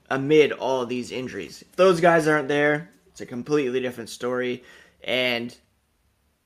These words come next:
the roster as currently constructed will have a hard time staying afloat. Now, it's also worth mentioning that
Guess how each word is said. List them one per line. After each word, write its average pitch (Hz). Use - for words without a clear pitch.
the 135
roster 147
as 151
currently 135
constructed 131
will 131
have 120
a 113
hard 131
time 117
staying 123
afloat. -
Now, 123
it's -
also 131
worth 123
mentioning 143
that 110